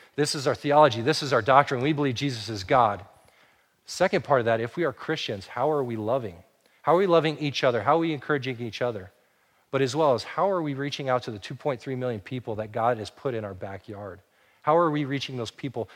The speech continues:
to the most important thing in our lives? And that's, as we look at that, we need to ask that, because that's what it means to be a Christian.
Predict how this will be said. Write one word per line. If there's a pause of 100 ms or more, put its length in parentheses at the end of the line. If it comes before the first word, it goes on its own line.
to
the
most
important
thing (280)
in
our
lives? (880)
And
that's, (180)
as
we
look
at
that,
we
need
to
ask
that, (720)
because
that's
what
it
means
to
be
a
Christian.